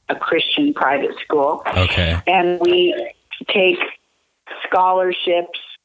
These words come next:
Speaker 1: and vouchers, and we do everything possible to put people into the, um,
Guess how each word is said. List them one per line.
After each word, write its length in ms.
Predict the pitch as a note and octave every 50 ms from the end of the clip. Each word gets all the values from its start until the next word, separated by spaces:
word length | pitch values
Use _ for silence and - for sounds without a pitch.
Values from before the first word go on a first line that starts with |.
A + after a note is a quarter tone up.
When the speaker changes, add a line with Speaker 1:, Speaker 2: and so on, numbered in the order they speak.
| -
Speaker 1:
and 180 | D3+ C#3+ C3+ C3
vouchers, 800 | C#3+ D3 D3+ D#3+ E3+ E3+ E3+ - - E3+ D#3+ D#3+ D#3+ E3 D#3+ - - - - - - - _ _ _ _ _ _ _ _ _ _ _ _ _ - - -
and 220 | E3+ F#3 F#3 F#3
we 200 | F#3 F#3+ F#3 F3 D#3
do 220 | E3+ F3+ E3+ D#3 -
everything 640 | - F#3+ G3+ A3 A3+ A3+ A3+ A3+ A3 G3 F3 E3+ E3+
possible 920 | - - - F3 F3+ F#3+ - - - - F3 D#3 D3+ B2+ B2+ C#3 - - - - - - - - - - - - _ _ -
to 80 | - - - - - -
put 320 | G#3 G3 - - - -
people 640 | - G#3 - F3+ F3+ - F3+ E3 D3+ D3+ D3+ D#3 D#3 D3+ - - - - - _ _ -
into 320 | F3+ F#3 F#3+ F#3+ G3 F#3 F3+ - - F3+ E3+ D#3+
the, 520 | E3 E3 D#3+ D#3 D3+ D3+ D3 C#3+ - - -
um, 340 | C#3 D3+ D3 C3+ B2+ -